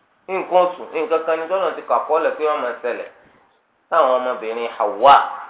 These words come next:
alayha salam. Ntọ́lọ̀ ti kọ pé wọ́n máa ṣẹlẹ̀ ní táwọn ọmọbìnrin Hawa alayha salam. Torí, torí di eléyìí,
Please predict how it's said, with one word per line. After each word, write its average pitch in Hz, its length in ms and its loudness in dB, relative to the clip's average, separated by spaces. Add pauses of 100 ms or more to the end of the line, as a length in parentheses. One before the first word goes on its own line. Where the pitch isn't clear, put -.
(240)
alayha 101 480 -2
salam. 87 320 -6 (1900)
Ntọ́lọ̀ 143 420 2
ti - 80 -10
kọ - 140 -2
pé 147 140 -4
wọ́n 147 180 6
máa 107 160 -2
ṣẹlẹ̀ 110 320 -2
ní 104 100 -10
táwọn 143 260 2
ọmọbìnrin 107 460 -4
Hawa 101 420 4 (360)
alayha 101 420 -6
salam. 95 260 -10 (1080)
Torí, 175 400 0
torí 180 260 -4
di 143 120 -4
eléyìí, 151 380 2